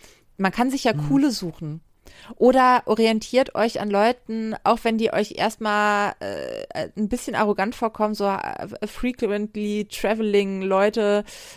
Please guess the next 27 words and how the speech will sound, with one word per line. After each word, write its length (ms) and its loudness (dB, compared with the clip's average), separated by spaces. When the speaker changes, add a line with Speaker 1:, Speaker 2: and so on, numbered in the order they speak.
Speaker 1:
äh, 220 4
Pendler. 640 4
Fragt 400 0
die 120 0
einfach 440 -8
mal, 240 -2
die 100 -6
kennen 320 -4
sich 300 -4
aus. 540 -4
Speaker 2:
Ja. 80 -4
Speaker 1:
Es 100 -6
hilft, 520 4
also 140 0
reden 320 4
Speaker 2:
Und, 140 4
äh, 60 6
Speaker 1:
hilft. 260 4
Speaker 2:
die 160 0
geben 100 2
ja 80 6
auch 120 0
gerne 260 0
an. 200 2
Also 200 -6
ich 80 -6
glaub, 180 -2